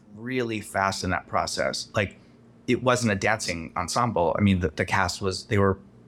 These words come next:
amazing actors, singers, and yeah, they danced, but it wasn't a dance show in that way. And I think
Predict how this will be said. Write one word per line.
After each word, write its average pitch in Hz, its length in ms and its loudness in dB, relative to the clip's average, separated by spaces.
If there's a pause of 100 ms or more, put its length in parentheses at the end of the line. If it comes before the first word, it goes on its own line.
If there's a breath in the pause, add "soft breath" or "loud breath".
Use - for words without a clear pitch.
(280)
amazing 104 480 4
actors, 92 300 0
singers, 98 380 2
and 113 160 2
yeah, 104 120 2
they 98 100 2
danced, 98 400 0
but 104 100 -2
it 95 80 0
wasn't 98 320 2
a 95 60 0
dance 92 320 -2
show 92 380 2
in 90 80 0
that 90 160 -2
way. 90 380 0 (420 loud breath)
And 117 120 2
I 113 80 2
think 117 400 2